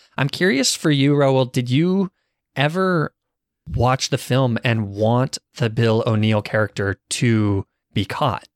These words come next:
Because I think the film does this very interesting thing, at least for me, where it's like,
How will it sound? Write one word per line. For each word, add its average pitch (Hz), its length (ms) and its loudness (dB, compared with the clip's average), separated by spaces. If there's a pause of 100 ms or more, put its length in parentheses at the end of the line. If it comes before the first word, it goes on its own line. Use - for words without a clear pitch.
(340)
Because 131 240 0
I 135 80 2
think 190 360 0
the 131 200 2
film 170 380 0
does 120 220 0
this 113 160 0
very 131 240 2
interesting 127 580 0
thing, 120 360 -2
at 120 100 0
least 135 200 0
for 123 140 -2
me, 139 360 2
where 117 280 2
it's 113 220 0
like, 117 320 0